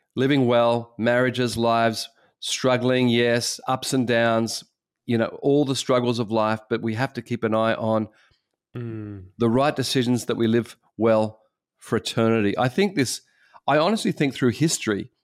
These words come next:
Speaker 1: they have
Speaker 2: Yeah.
Speaker 1: had the balance better than this generation.
Speaker 2: Mm.
Speaker 1: I think through
Speaker 2: Yeah.
Speaker 1: history, they really haven't talked about your best life now.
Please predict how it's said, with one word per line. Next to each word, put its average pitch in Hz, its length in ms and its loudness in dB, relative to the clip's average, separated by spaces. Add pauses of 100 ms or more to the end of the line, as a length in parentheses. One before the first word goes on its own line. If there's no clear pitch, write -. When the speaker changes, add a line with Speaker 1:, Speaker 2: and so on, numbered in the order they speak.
(340)
Speaker 1:
they 135 240 0
have 143 160 2
Speaker 2:
Yeah. 127 60 0
Speaker 1:
had 127 120 0
the 117 80 -4
balance 113 380 0
better 110 260 0
than 104 140 -2
this 101 160 -2
generation. 95 640 -6 (540)
Speaker 2:
Mm. 110 320 -10 (760)
Speaker 1:
I 123 80 -2
think 156 220 0
through 131 160 2
Speaker 2:
Yeah. 107 40 0
Speaker 1:
history, 131 520 -2 (500)
they 123 220 0
really 131 320 2
haven't 120 280 0
talked 120 220 -2
about 113 180 2
your 113 120 2
best 101 240 -2
life 101 240 0
now. 101 300 -2